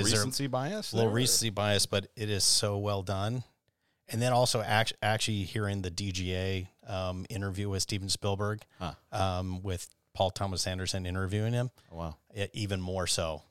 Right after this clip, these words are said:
Speaker 2: Wow, that's like, that's like two Hall of Famers there talking. Uh,
Speaker 1: True.
Speaker 2: wow. And The Fabelmans is kinda based off of Spielberg's story, correct?
Speaker 1: It's really based on his story 'cause,
Speaker 2: Okay.
Speaker 1: uh, Seth Rogen, who's in the movie,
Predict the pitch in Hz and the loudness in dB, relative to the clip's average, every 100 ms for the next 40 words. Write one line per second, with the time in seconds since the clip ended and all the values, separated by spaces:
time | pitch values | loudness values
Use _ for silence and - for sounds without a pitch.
0 | _ 78 82 80 85 - 76 - _ _ | _ -4 -2 -2 -2 0 -2 -4 _ _
1 | _ _ _ - 50 - 71 - - 82 | _ _ _ -10 -8 -4 -6 -6 -6 -6
2 | 73 73 78 90 67 - - 55 55 - | -6 -6 -4 -4 -6 -12 -12 -10 -6 -6
3 | 65 - - 85 _ - 78 104 82 - | -6 -8 -16 -18 _ -8 0 0 -2 -8
4 | _ _ - 90 78 - - - 117 110 | _ _ -6 -4 -4 -8 -4 0 0 2
5 | - 170 123 101 95 - 131 92 92 90 | 4 4 2 -2 -4 2 2 2 2 0
6 | 90 82 78 - - 82 73 69 - - | 2 0 -2 -8 -4 -4 -4 -6 -8 -8
7 | - _ - - 107 98 - - 80 113 | -12 _ -10 -4 0 -2 -4 -10 -10 -10
8 | - _ _ 107 131 - 85 87 87 131 | -14 _ _ 2 4 2 0 -8 0 4
9 | 151 98 82 90 85 - 85 80 - 82 | 4 4 2 0 0 -2 -2 -2 -2 -2
10 | 80 - 92 82 - - 101 92 90 87 | -6 -4 0 2 2 0 0 2 2 0
11 | 85 - 123 - 123 123 104 104 95 107 | 2 4 4 4 2 4 2 0 0 0
12 | 95 107 104 90 95 | 0 0 0 0 -2